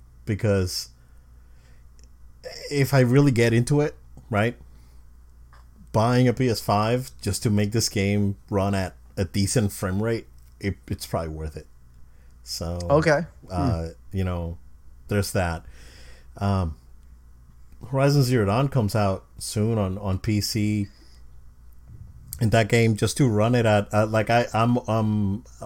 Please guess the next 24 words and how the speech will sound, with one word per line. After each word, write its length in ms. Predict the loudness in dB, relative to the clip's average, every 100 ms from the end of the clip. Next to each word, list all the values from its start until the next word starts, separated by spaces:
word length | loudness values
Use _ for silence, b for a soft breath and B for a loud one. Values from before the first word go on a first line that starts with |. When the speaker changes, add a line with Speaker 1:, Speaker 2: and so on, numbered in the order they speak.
| -4
Speaker 1:
I'm 180 | 0 2
actually 380 | 0 0 0 2
at 180 | 2 2
the 160 | 0
rec-, 300 | 2 0 0 -6 -18 -8
over 340 | 0 2 2
the 120 | 0
recommended 540 | 0 0 -2 -4 -4 -6
specs 460 | -6 -6 -6 -8
right 160 | -4 -2
now, 360 | -2 -4 -4 -8 -20 -20 -20 -20 -8
uh, 340 | -2 0 0 -2 0
except 320 | 2 4 4
for 80 | 2
the 80 |
video 240 | 4 4 4
card. 220 | 4 4
Video 220 | 4 2
card, 240 | 4 2 2
I'm 100 | 0
right 200 | -2 0
there. 340 | 0 0 -2 b b b b b b -4
Uh, 240 | -2 -2
but, 360 | -2 0 0